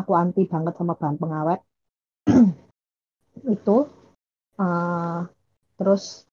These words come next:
biasanya ya orang sini, teman-temanku yang orang sini itu kalau misalkan mau keluar pulau, mau ada tamu, apa kayak gitu, mereka pesen.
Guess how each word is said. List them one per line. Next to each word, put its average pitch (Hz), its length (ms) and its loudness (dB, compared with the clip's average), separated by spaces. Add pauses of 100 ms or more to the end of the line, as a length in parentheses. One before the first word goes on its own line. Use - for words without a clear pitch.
(440)
biasanya 185 360 0 (120)
ya 165 100 0 (840)
orang 190 240 0 (100)
sini, 190 560 2
teman-temanku 190 600 0
yang 175 140 -2
orang 185 220 -2
sini 175 200 -2 (120)
itu 202 120 -4 (160)
kalau 185 220 -2
misalkan 185 360 -4
mau 180 140 0
keluar 180 200 -2 (100)
pulau, 233 500 2 (180)
mau 196 140 0 (640)
ada 180 260 -2
tamu, 233 680 8
apa 214 240 -4
kayak 180 200 0
gitu, 233 140 0
mereka 202 280 -4
pesen. 196 260 -2